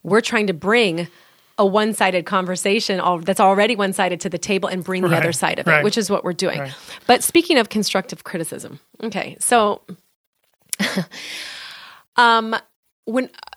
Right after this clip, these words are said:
Speaker 1: I know, okay, I'll speak for myself 'cause I, maybe you did feel this way, but for me, when I ask people to give reviews, I'm not asking you to weigh in on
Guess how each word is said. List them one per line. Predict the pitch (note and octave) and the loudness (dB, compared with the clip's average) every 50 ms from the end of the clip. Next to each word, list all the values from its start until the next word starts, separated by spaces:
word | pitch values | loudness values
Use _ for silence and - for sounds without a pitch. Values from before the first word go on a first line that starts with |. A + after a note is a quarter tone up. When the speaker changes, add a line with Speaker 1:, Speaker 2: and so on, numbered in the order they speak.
| - - | -6 2
Speaker 1:
I | - A3+ C4+ | 4 4 4
know, | C#4+ D4 C#4+ C#4 A#3 | 4 4 2 2 2
okay, | - A3+ - G3+ | 0 0 0 2
I'll | F3+ F#3 G3 | 2 2 2
speak | G3 - - G3+ | 0 -4 -6 -6
for | - | -4
myself | F#3+ F#3 E3+ - - E3 D#3+ - | -4 -4 -2 0 0 -2 -2 -2
'cause | - D#3+ | -4 -2
I, | F3+ F3 F3 - - - - | 0 0 0 -2 -4 -8 -4
maybe | - F#3+ F#3+ F#3 F#3+ | 0 0 2 2 0
you | F3+ F3 F3+ F#3 F3 D3+ - _ - - | 0 0 0 0 -2 -2 -6 _ -12 -4
did | - F#3 F#3+ E3+ | 0 0 0 0
feel | - - A2+ F#2+ | 0 -4 -2 -2
this | G2+ A#2+ D3+ - | -2 -2 -2 2
way, | - F3+ F3+ F#3+ - | 4 4 4 4 2
but | - - - - | 0 -10 -10 -4
for | - A#3+ A#3+ | -2 0 2
me, | B3+ C#4 D4 | 2 4 2
when | C#4+ A#3+ A#3 A3 - - | 4 4 2 2 2 2
I | G3 G#3+ A#3+ C#4 D#4 F4 F#4+ F#4 - - - | 4 4 4 4 4 2 2 0 -2 -2 0
ask | - G3+ G3 G3+ G#3+ G#3+ - - - | 2 4 4 4 2 0 -2 -8 -8
people | - - A3 G3+ - G#3 G3+ G3 | -6 -4 -4 0 0 0 0 0
to | G3+ - - | -2 -4 -6
give | F#3 - G3 F#3+ F3 | 0 0 0 2 2
reviews, | F#3 F3+ F3 D#3+ E3 E3 D#3+ - G3+ G#3 - - - - _ _ _ _ _ _ _ _ _ _ _ _ - - - _ _ _ _ _ - | 0 0 0 0 -2 0 0 -2 -2 -4 -8 -10 -10 -12 _ _ _ _ _ _ _ _ _ _ _ _ -20 -20 -20 _ _ _ _ _ 0
I'm | A3+ B3 D4 F4+ F#4+ F#4+ | 4 4 6 6 6 6
not | D4+ C4 A3+ A#3+ C4 - | 6 6 6 6 4 4
asking | - F#3+ G3 G#3+ A3 - - - A#3 A3+ A3+ | 2 2 4 2 2 -2 -2 0 0 0 2
you | A3 A3 A3 G#3+ G#3+ G#3+ A3 A3+ A3+ - _ _ _ _ _ _ _ _ _ _ - | 4 4 4 4 4 2 2 0 -2 -6 _ _ _ _ _ _ _ _ _ _ -2
to | - A3+ G3+ | 0 0 2
weigh | E3 D#3 F3+ F#3+ G#3 A3+ A3 G3+ G3 F#3+ F#3 F#3 F#3+ F#3+ F#3+ | 2 4 4 6 6 6 6 4 4 4 4 2 2 2 0
in | F#3 - _ - | -2 -4 _ 0
on | F#3+ F#3 F3+ F3 F3 F3 F3 F3 F3 F3 F3 E3+ | 2 2 2 2 2 0 0 0 -2 -2 -4 -4